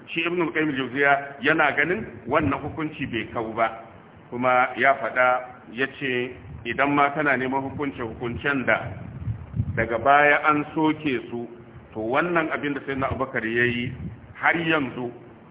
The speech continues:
babu wata hujja da ta nuna cewar Alƙur'ani ya soke shi." "Wa huwa aula bil jawazi min ar-rihani ala an-nibali wa sibaqi al-khayli wal-ibli." Idan ma da za ka kwatanta abin da Sayyidina Abubakar ya aikata,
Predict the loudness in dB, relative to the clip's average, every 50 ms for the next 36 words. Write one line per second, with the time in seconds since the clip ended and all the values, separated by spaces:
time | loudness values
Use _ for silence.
0 | -20 -20 -20 -10 -2 0 0 2 2 0 -2 -2 -4 -4 -4 -4 0 2 2 2
1 | 2 0 -2 0 0 0 2 0 -2 -4 -2 0 0 2 2 0 -2 -2 -2 -2
2 | 2 2 4 2 2 2 0 0 0 -2 -4 -6 -6 -8 -10 -12 -12 -14 -16 -18
3 | -18 -18 -18 -18 -18 -16 -14 -14 -12 -10 -10 -10 -10 -4 -2 0 0 4 4 4
4 | 6 6 6 4 4 6 6 6 6 6 4 0 -2 0 0 2 4 6 6 6
5 | 6 6 4 0 -2 0 2 2 2 2 2 0 0 2 4 6 6 6 4 2
6 | 0 0 2 2 2 2 2 2 2 0 0 2 4 6 8 8 6 4 2 -2
7 | -6 -6 -8 -10 -8 -8 -6 -6 -4 -2 -4 -2 -2 -2 0 4 6 6 6 4
8 | 2 0 -2 0 0 2 2 4 4 2 0 2 0 0 2 2 2 2 2 0
9 | -2 -4 -6 -8 -8 -10 -10 -10 -10 -14 -10 -6 -2 0 4 4 4 4 4 6
10 | 8 8 8 8 8 6 6 6 6 6 6 6 6 6 2 -2 0 0 0 0
11 | 0 -2 -2 -2 -2 0 0 0 0 -2 -6 -12 -12 -8 -6 -4 -4 -2 -2 -2
12 | -2 -2 -4 -4 -2 -2 -2 -2 -2 -4 -4 -2 2 2 4 4 4 4 2 2
13 | 0 0 2 2 2